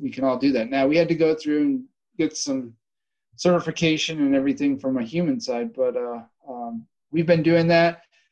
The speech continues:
There's also been another surveillance program, uh, that staff are asked to volunteer in that's,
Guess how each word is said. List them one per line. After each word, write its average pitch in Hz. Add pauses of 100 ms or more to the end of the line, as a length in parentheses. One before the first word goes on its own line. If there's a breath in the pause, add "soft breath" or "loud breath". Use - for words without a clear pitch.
(120)
There's 143
also 151
been 151
another 147
surveillance 147
program, 151
uh, 131 (100)
that 135 (320)
staff 143
are 131 (120)
asked 143
to 160
volunteer 147
in 147
that's, -